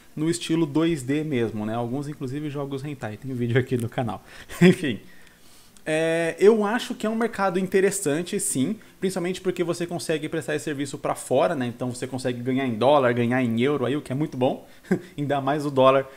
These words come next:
tanto o preço que tá aqui no Brasil, é muito bom, o mercado é muito grande. É, eu acredito que pra ilustração de jogos, conhe-, ter conhecimento de três D é muito interessante,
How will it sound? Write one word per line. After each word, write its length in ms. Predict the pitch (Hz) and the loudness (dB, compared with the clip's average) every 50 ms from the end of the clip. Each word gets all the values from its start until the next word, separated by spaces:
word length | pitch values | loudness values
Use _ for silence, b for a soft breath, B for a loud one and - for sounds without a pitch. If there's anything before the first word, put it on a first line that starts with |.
| B B - | B B -2
tanto 240 | - 147 151 147 151 | 0 2 2 2 2
o 40 | 139 | 0
preço 300 | - 147 151 143 - 147 | 0 0 0 0 0 -4
que 140 | - - 131 | -8 -8 -6
tá 160 | - 143 139 | -4 -4 -4
aqui 180 | 135 131 - 143 | -4 -4 -6 -6
no 100 | 143 143 | -6 -4
Brasil, 420 | 131 131 127 120 113 127 147 160 | -2 -2 -2 -2 -2 -2 -2 -2
é 60 | 147 | -2
muito 320 | 135 127 131 156 170 - 165 | -2 -2 -2 -2 -2 -2 0
bom, 200 | 123 127 143 160 | 0 0 -2 0
o 20 | |
mercado 400 | 160 151 143 - - 156 143 151 | -2 -4 -6 -4 -4 -4 -4 -4
é 40 | 151 | -4
muito 360 | 147 139 143 175 - - 175 | -4 -4 -4 -4 -4 -6 -4
grande. 400 | 139 131 135 151 165 160 185 185 B B B B B B B B | -2 -2 -2 -2 -2 -4 -6 -10 B B B B B B B B
É, 300 | B 151 151 156 156 156 - | B -2 -2 0 0 -2 4
eu 180 | 190 202 233 254 | 6 8 8 8
acredito 580 | 254 - 233 220 165 135 190 233 - - 196 | 6 4 0 -2 0 0 -2 -4 -4 -6 -8
que 640 | 185 - - 196 180 180 180 180 170 170 156 - - - - _ | -8 -8 -6 -6 -4 -2 -2 -2 -2 -2 -4 -6 -8 -14 -18 _
pra 220 | - 185 202 226 240 | 0 2 2 4 2
ilustração 580 | 233 220 208 208 - 202 180 - - 180 180 | 2 0 -2 -2 -2 -4 -4 -2 -2 -2 -2
de 140 | 175 160 151 | -2 -2 -2
jogos, 500 | 127 135 147 165 180 170 131 123 - - | 0 2 4 4 4 4 2 -2 -4 -4
conhe-, 380 | - - 202 208 208 208 208 - - - - | -4 -2 0 0 0 -2 -4 -8 -14 -12 -2
ter 160 | - 214 254 | 0 0 0
conhecimento 580 | 254 254 233 226 208 - 202 175 160 160 156 165 | 2 0 -2 -2 -2 -4 -6 -4 -4 -4 -4 -4
de 100 | 139 147 | -6 -6
três 460 | 127 - - 175 190 208 208 165 135 | -6 -4 0 2 2 2 2 0 -2
D 280 | 127 139 160 202 202 - B B B B B B B B - - | 0 2 2 2 0 -2 B B B B B B B B -10 -4
é 440 | 156 160 175 202 226 233 233 - - | 2 4 4 4 4 2 0 -2 -4
muito 420 | 170 151 165 180 214 262 254 254 240 | -4 0 2 6 6 6 4 4 0
interessante, 840 | 220 214 208 185 185 180 185 - 160 156 170 185 - - 226 - | 0 0 2 2 2 0 0 -2 -2 -2 -4 -4 -4 -8 -10 -10